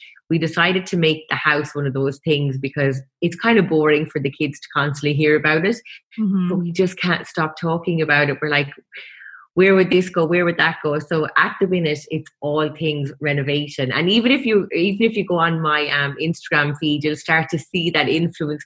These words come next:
Speaker 1: coming in now with, you know, who we're getting on as our podcast guests and things like that as well. So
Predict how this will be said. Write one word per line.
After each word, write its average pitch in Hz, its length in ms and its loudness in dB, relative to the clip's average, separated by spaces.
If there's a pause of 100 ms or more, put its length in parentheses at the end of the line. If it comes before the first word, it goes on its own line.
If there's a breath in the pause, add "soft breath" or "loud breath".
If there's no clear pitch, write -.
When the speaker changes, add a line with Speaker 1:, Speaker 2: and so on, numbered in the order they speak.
Speaker 1:
coming 151 260 -2
in 151 160 0
now 143 220 2
with, 135 160 -2 (420 loud breath)
you 156 80 0
know, 156 180 4
who 180 220 4
we're 156 160 2
getting 147 320 2
on 143 220 2
as 131 120 -2
our 131 240 -2
podcast 170 560 0
guests 160 320 -2
and 143 120 -8
things 151 240 -4
like 143 180 -2
that 139 180 0
as 135 140 -6
well. 139 240 -2
So 147 300 -6